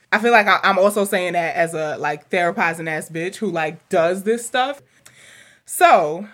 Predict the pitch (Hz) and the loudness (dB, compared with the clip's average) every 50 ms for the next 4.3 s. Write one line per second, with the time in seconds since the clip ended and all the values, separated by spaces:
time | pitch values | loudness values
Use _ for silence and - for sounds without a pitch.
0 | - _ - - 240 233 240 - - 381 415 427 403 415 415 415 403 415 415 403 | -10 _ 2 2 4 2 2 -2 0 2 2 2 2 0 -2 -2 -4 -6 -8 -10
1 | - - 320 254 262 214 226 226 220 214 214 208 202 202 - _ _ _ _ - | -6 -4 -2 -2 -2 -2 -4 -4 -6 -6 -6 -8 -8 -10 -12 _ _ _ _ -6
2 | 190 175 165 156 - 143 127 113 110 123 - _ - 208 233 262 226 208 185 165 | -6 -6 -6 -8 -10 -10 -12 -12 -12 -14 -10 _ -4 -2 -2 -2 -4 -4 -4 -6
3 | 156 156 151 - _ _ _ _ _ - - 165 165 - 294 262 277 277 277 269 | -8 -10 -12 -16 _ _ _ _ _ -4 -2 -2 -2 2 2 2 2 0 -2 -6
4 | 254 247 247 254 285 | -6 -6 -6 -8 -10